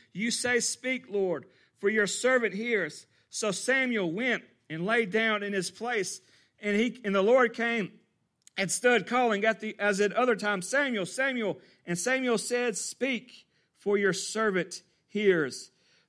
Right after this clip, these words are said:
Then the Lord said to Samuel, "Behold, I'm about to do a thing in Israel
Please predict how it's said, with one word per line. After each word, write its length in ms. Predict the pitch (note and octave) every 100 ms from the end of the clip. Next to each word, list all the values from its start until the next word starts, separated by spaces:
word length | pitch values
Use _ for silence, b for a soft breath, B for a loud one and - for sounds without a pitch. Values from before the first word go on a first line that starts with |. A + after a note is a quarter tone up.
| -
Then 140 | A#3
the 60 | B3
Lord 280 | A#3 A#3+
said 220 | A3+ A#3 A3
to 80 |
Samuel, 400 | - A#3 A#3 A#3
"Behold, 540 | G#3 G#3 G#3+ B3+ C4 A#3+
I'm 140 | G#3
about 380 | G3 F3+ A#3+ A#3+
to 100 | F#3+
do 320 | F3 A#3+ B3
a 60 | G#3+
thing 420 | - A3+ B3 A#3
in 100 | F3+
Israel 520 | G3+ B3 A#3+ B3 A#3+